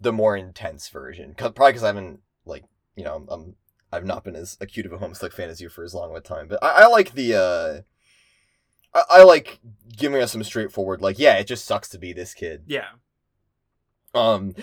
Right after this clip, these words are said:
Speaker 1: without it being, like, actively super obnoxious to read all of his dialogue. I don't know if I've just warmed up to his type, typing quirk or if he's, like, less obnoxious here, but, uh, he's very tolerable.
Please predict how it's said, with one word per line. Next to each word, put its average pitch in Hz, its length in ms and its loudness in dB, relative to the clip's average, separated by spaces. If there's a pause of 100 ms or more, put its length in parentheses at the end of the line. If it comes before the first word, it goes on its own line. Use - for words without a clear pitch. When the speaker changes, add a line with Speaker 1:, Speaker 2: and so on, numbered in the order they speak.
(100)
Speaker 1:
without 156 420 6
it 139 140 -4
being, 127 300 -6
like, 110 220 0
actively 104 500 -8
super 104 320 -12
obnoxious 92 580 -8
to 104 120 -10
read 92 200 -12
all 87 140 -4
of 87 80 -10
his 90 100 -16
dialogue. 90 600 -4 (200)
I 151 80 4
don't 196 80 8
know 220 100 6
if 190 100 4
I've 151 100 2
just 131 160 -8
warmed 110 240 -2
up 117 140 -6
to 104 100 -14
his 95 80 -8
type, 92 300 -10
typing 104 320 -6
quirk 107 260 -4
or 101 100 -2
if 95 80 -8
he's, 101 220 -12
like, 92 160 -6
less 92 320 -6
obnoxious 87 640 -10
here, 107 340 -6
but, 95 240 -4
uh, 82 280 -6
he's 123 180 -14
very 190 160 2
tolerable. 82 640 -8